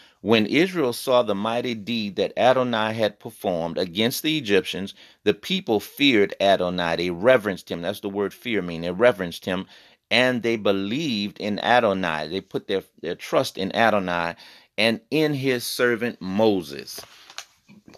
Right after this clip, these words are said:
So God did three things for sure, is that he took care of their enemies, he caused them to have confidence in Moses,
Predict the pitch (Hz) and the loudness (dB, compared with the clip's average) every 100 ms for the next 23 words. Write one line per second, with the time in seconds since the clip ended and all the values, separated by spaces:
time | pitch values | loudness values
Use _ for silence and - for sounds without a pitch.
0 | - _ - _ _ 117 - 110 98 123 | -20 _ -20 _ _ -6 2 2 4 4
1 | 151 139 120 120 - _ - 156 170 - | 6 6 4 0 0 _ 4 4 4 4
2 | 131 95 85 60 - 107 - 120 92 85 | 4 4 -2 -10 -2 -2 0 0 0 0
3 | 87 _ 101 95 101 98 98 160 156 - | -4 _ -2 2 2 2 0 0 0 0
4 | 139 135 139 - 110 82 78 80 - - | 2 2 2 0 -2 -2 -6 -8 -10 -18
5 | _ _ _ _ _ _ _ - 127 113 | _ _ _ _ _ _ _ 0 2 2
6 | - 151 143 143 131 104 107 131 113 110 | 2 4 6 6 2 -4 0 2 2 0
7 | 110 113 104 113 107 - 160 156 143 104 | -2 -2 0 2 0 0 0 0 0 -2
8 | 110 104 - 107 139 131 95 82 78 95 | -2 -2 -4 -2 0 2 2 0 -2 -6
9 | 92 | -8